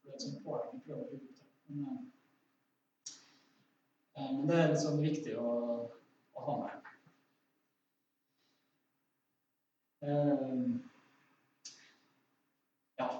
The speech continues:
så jeg håper å komme med litt mer. Det er litt sånn innledning. Eh, så i den der store historien om at, eh, at, eh, <clears throat> Gud skapte himmelen og jorda, Gud vil, eh, fornye den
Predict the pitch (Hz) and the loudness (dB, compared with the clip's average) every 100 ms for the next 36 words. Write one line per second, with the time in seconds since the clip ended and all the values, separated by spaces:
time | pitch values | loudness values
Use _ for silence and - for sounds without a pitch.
0 | - 151 196 190 - 214 175 160 185 - | -2 6 10 10 10 8 6 4 4 6
1 | 233 196 190 220 208 202 - - 196 214 | 8 10 8 8 8 8 8 6 6 6
2 | 190 190 190 185 - - - - _ _ | 6 8 10 10 8 0 -6 -16 _ _
3 | _ _ _ _ - - 190 196 196 185 | _ _ _ _ -6 -2 2 4 4 4
4 | - 120 160 - - 147 147 151 160 156 | 4 4 6 4 2 0 2 4 6 4
5 | 160 165 165 160 156 156 151 - 165 - | 2 -2 -2 -2 -2 -2 -4 -6 -8 -10
6 | - 143 269 - 262 262 - - _ - | -8 -4 -2 -4 -6 -6 -10 -14 _ 4
7 | 233 247 151 170 165 170 156 175 165 139 | 6 6 6 4 2 2 0 2 2 4
8 | 156 139 143 151 - 151 151 151 - - | 6 6 6 6 4 2 2 2 -4 -12
9 | _ _ _ 139 139 143 147 147 147 147 | _ _ _ -2 2 4 6 6 6 6
10 | 147 143 - - 170 165 151 120 120 147 | 4 2 -2 -8 0 4 4 2 2 2
11 | 165 | 2